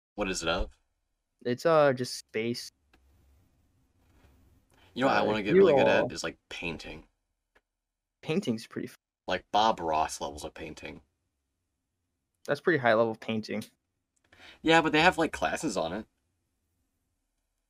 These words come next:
Speaker 2: I was pretty impressed with myself making that.
Speaker 1: Let me, let me check it out.
Speaker 2: It's
Speaker 1: Oh, shit,
Speaker 2: pretty,
Speaker 1: you made
Speaker 2: man.
Speaker 1: that, you made that in Photoshop? That's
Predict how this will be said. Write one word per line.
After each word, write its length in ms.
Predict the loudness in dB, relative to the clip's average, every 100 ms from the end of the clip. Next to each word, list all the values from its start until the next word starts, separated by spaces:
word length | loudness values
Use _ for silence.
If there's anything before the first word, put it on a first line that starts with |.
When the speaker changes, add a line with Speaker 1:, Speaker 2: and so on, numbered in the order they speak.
| _ _ _ _ 2
Speaker 2:
I 100 | 6
was 100 | 6
pretty 280 | 2 2 4
impressed 400 | 4 4 2 2
with 100 | 0
myself 440 | 2 2 2 2
making 340 | 2 -2 -2 -2
that. 280 | -2 -4 -6 _ _ _ _ _ _ _ _ _ _ _ _ _ _ _ _ _ _ _ _ _ _ _ _ _ _ _ -20 _
Speaker 1:
Let 200 | -20 -10
me, 220 | -8 -6 -6
let 200 | -8 -4
me 100 | -4
check 240 | -4 -6 -4
it 80 |
out. 320 | -6 -6 -10 -20 _ _ _ _ _ _ _ _ _ -8
Speaker 2:
It's 120 | -2
Speaker 1:
Oh, 100 | 2
shit, 60 | 12
Speaker 2:
pretty, 200 | 12 12
Speaker 1:
you 80 | 12
made 160 | 10
Speaker 2:
man. 0 |
Speaker 1:
that, 220 | 8 6 -4
you 140 | -8 -6
made 140 | -4
that 120 | -4 -6 -14
in 80 | -14
Photoshop? 440 | -10 -8 -10 -16 -18
That's 160 | -20